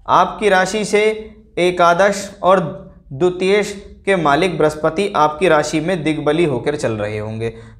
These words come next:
तो ये कॉम्बिनेशन आय के साधन देगा, source of income बढ़ाएगा, पैसे को अच्छी तरीके से बढ़ाने के लिए सक्षम होगा।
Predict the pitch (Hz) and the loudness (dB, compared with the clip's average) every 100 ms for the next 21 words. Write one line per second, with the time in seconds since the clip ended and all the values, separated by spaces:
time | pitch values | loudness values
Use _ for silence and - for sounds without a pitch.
0 | - 165 151 196 190 196 196 196 196 214 | -2 0 4 2 2 2 2 0 0 0
1 | 214 208 - - - 143 175 185 196 160 | -2 -6 -14 -20 0 4 4 2 0 0
2 | 151 165 175 185 185 214 208 - - - | 0 0 0 0 0 -4 -6 -16 -20 0
3 | 185 180 214 175 160 160 160 156 160 170 | 0 2 0 -2 -2 -2 0 2 2 2
4 | 196 208 - - - - 170 180 180 220 | 0 -2 -8 -18 -20 -2 4 4 6 4
5 | 220 233 190 - - - - 175 - 233 | 4 0 0 -8 -18 -12 -4 -4 -4 -4
6 | 226 202 196 190 196 165 156 165 160 160 | 0 0 0 0 2 2 2 0 0 0
7 | 151 147 - 127 113 98 101 | 0 -2 -8 -8 -6 -8 -10